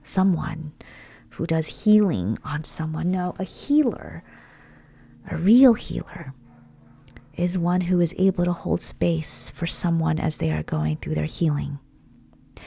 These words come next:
Everything is energy, and there's an,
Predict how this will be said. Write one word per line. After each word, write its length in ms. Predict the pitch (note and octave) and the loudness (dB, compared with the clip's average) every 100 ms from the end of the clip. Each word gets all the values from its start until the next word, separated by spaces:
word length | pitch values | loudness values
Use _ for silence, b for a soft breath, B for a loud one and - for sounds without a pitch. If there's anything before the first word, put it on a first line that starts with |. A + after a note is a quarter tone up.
| B B B B B B - | B B B B B B 2
Everything 540 | G3+ G3+ G3 G3 F#3 | 6 6 6 4 2
is 180 | F3 E3 | 2 0
energy, 680 | - E3 E3 D#3 D#3+ D#3 D#3+ B B B B B | 0 2 2 0 -2 0 0 B B B B B
and 140 | F3 E3 | 0 2
there's 180 | D#3+ D#3+ | 2 2
an, 140 | E3 | -2